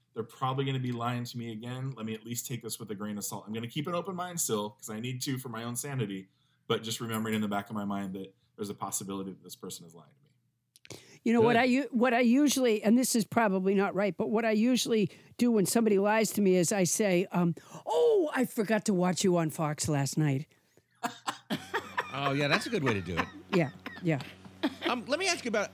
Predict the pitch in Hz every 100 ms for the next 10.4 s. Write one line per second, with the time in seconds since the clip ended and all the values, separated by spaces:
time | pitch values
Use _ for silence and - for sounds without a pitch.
0 | - 180 196 160 139 120 107 113 98 -
1 | 147 117 127 107 127 110 98 107 101 92
2 | - - - 269 277 226 165 - - 127
3 | 90 127 202 - 160 143 131 104 90 95
4 | 69 - - _ _ _ _ _ - 165
5 | - 226 269 185 - 147 151 - 151 160
6 | 127 127 165 - 277 269 202 220 175 139
7 | 123 123 117 143 135 - - 240 240 170
8 | 143 135 123 _ _ _ _ _ 160 143
9 | 185 196 214 202 170 151 160 139 135 117
10 | 139 135 127